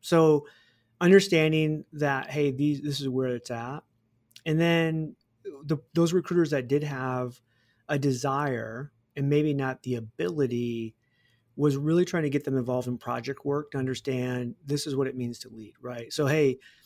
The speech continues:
we're gonna have you test this new piece of software and you're gonna take the lead and you're gonna have to do this and you're gonna have to get it over the finish line.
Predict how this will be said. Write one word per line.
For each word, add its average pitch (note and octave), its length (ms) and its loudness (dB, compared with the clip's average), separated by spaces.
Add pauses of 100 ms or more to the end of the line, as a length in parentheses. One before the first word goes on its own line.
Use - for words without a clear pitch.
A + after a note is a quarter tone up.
(160)
we're C#3+ 160 -2
gonna D3 160 2
have D3 260 -2
you C#3 180 -2
test B2+ 580 -6
this C3 200 -4
new C3+ 140 -4
piece C3 260 -8
of B2 100 -6
software B2+ 520 -4
and B2 80 -2
you're B2+ 120 -2
gonna C3+ 200 2
take C3+ 200 -4
the C3 80 -6
lead A#2+ 300 -4
and A2+ 120 -10
you're B2+ 100 -6
gonna C#3 160 -6
have C3+ 140 -8
to C3 100 -12
do B2+ 140 -2
this A#2+ 200 -6
and A#2+ 80 -14
you're B2+ 100 -6
gonna C#3 120 -4
have C#3 140 -10
to B2+ 80 -14
get B2+ 140 -4
it B2+ 120 -8
over C#3 220 -2
the C3 80 -8
finish C3 360 -8
line. A2+ 360 -14